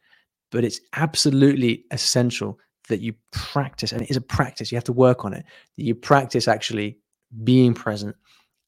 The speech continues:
and not allowing yourself to be attached to these things happening. Because if you don't, then,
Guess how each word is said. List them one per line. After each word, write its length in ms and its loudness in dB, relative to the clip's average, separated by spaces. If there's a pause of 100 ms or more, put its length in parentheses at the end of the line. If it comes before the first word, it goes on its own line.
and 320 -2 (640)
not 340 2
allowing 400 2
yourself 300 -2
to 60 -10
be 100 -8
attached 600 -12
to 80 -12
these 260 -10
things 180 -10
happening. 400 -12
Because 240 -8
if 80 -8
you 160 -4
don't, 440 2 (460)
then, 260 -2